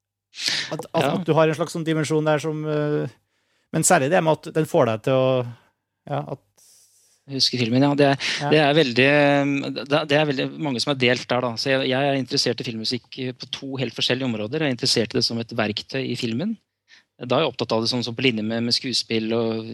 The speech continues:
Speaker 2: altså, foto og sånn, regi og sånne ting. Og så er jeg opptatt av soundtracks på den andre siden, og soundtrack-interessen min, den har overhodet ingenting med filmen å gjøre, faktisk.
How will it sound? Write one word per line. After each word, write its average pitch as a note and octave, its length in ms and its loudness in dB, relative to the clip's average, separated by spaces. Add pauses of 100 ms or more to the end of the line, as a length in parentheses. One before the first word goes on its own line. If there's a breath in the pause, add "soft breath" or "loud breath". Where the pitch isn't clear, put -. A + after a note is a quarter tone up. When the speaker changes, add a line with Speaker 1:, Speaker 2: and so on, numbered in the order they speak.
(380)
Speaker 2:
altså, - 220 -2 (100)
foto B2 480 -8
og A#2+ 400 -2
sånn, B2+ 160 -6
regi - 240 2
og A#2 80 2
sånne A#2+ 160 -4
ting. F#3+ 200 -4 (440 loud breath)
Og D#3 80 -6
så F#3 60 6
er - 20 8
jeg E3 80 2
opptatt C3 240 0
av D#3+ 60 2
soundtracks A#2 580 0
på - 80 -8
den C#3+ 80 0
andre G#2+ 160 -2
siden, A2+ 240 0
og C#3 80 2
soundtrack-interessen B2+ 960 0
min, F3+ 160 0
den C3+ 160 2
har B2+ 160 0
overhodet B2+ 400 -2
ingenting A2 320 0
med A2+ 240 0
filmen G#2+ 320 -2
å A2 80 -2
gjøre, A2+ 160 -4
faktisk. - 460 -4